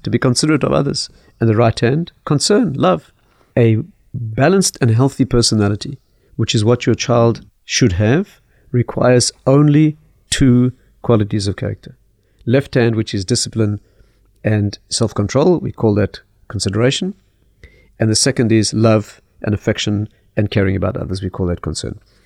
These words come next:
All the rest is peripheral. Your child does not need, parents think child need the essential activities like, you know, ballet dancing on horseback and underwater polo, and, you know, that's not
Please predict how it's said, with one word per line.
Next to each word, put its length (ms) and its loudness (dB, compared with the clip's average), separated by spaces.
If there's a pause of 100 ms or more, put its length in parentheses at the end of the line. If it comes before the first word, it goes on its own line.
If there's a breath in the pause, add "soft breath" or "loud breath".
(220 soft breath)
All 220 4
the 100 4
rest 360 0 (100)
is 340 2 (100)
peripheral. 520 -6 (440)
Your 120 0
child 320 0
does 140 0
not 260 0
need, 380 0 (180)
parents 340 0
think 180 -4
child 320 -2
need 200 0
the 80 -2
essential 480 -2
activities 520 -4
like, 240 -2
you 80 -2
know, 140 0
ballet 320 -2
dancing 420 -4
on 120 -2
horseback 460 -4
and 160 -4 (320 loud breath)
underwater 460 0
polo, 420 2
and, 120 0
you 80 2
know, 140 0
that's 240 -2
not 280 2